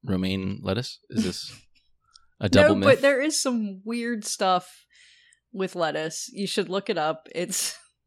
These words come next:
Speaker 2: yeah,
Speaker 1: Is it the,
Speaker 2: specifically
Speaker 1: is it the next
Speaker 2: romaine
Speaker 1: episode?
Speaker 2: lettuce. No, <laughs> I don't think,
Speaker 1: <laughs>
Speaker 2: I don't think it's the next episode. I've just been seeing a lot of TikToks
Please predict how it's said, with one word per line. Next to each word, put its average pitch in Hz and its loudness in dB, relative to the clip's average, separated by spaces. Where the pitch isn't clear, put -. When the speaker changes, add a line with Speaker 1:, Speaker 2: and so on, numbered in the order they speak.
Speaker 2:
yeah, 180 0
Speaker 1:
Is 196 -4
it 220 -2
the, 233 2
Speaker 2:
specifically 247 2
Speaker 1:
is - 2
it - 2
the - -
next - 2
Speaker 2:
romaine 104 0
Speaker 1:
episode? 147 2
Speaker 2:
lettuce. 170 -4
No, 302 4
<laughs> 330 8
I - 0
don't - 6
think, - 2
Speaker 1:
<laughs> 156 0
Speaker 2:
I 226 2
don't 254 2
think 226 -4
it's - -6
the 226 -6
next 202 -8
episode. 190 -2
I've 175 -2
just 190 -6
been 247 -2
seeing 226 -4
a 190 -6
lot 165 -2
of 160 -10
TikToks - -10